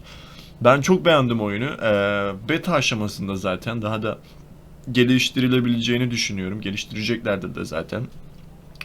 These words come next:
Çünkü her yerde çok fazla reklam vermişler. Yani demek ki bu oyunu ileriye dönük, uzun bir serüven olarak düşünüyorlar. Ben çok beğendim.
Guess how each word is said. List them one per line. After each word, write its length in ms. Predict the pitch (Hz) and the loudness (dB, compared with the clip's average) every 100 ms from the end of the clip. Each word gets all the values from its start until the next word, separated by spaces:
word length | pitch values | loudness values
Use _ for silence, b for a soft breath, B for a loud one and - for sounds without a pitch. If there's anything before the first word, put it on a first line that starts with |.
| - | -16
Çünkü 400 | - 117 135 120 B B B | -6 -2 0 0 B B B
her 200 | - 110 | -2 0
yerde 280 | 123 120 120 | 2 2 0
çok 200 | 117 117 | -4 -4
fazla 340 | - 117 120 117 | -2 -2 0 -2
reklam 420 | 110 120 113 117 | -2 0 0 0
vermişler. 440 | 101 92 - 90 | -2 -2 -6 -6
Yani 380 | 92 101 101 98 | -4 -4 -4 -6
demek 320 | 104 117 117 | -4 -4 -4
ki 360 | - 131 110 73 - | 0 0 0 -4 -6
bu 100 | 107 | 0
oyunu 200 | 107 110 | 0 0
ileriye 500 | 117 117 110 120 127 | 0 2 2 4 4
dönük, 520 | 120 107 - - - - | 4 2 0 -6 -8 -8
uzun 400 | 101 117 127 107 | -4 -2 0 0
bir 240 | 101 87 | 0 -2
serüven 440 | - - 104 101 101 | -6 -2 0 0 0
olarak 380 | 95 95 95 107 | 2 2 2 -2
düşünüyorlar. 640 | - 92 92 95 131 - B B B B B B B B B - - | -4 -2 -2 0 0 -2 B B B B B B B B B -20 2
Ben 220 | 127 170 | 6 8
çok 220 | 196 240 190 | 6 0 2
beğendim. 360 | 147 131 170 | 0 0 -4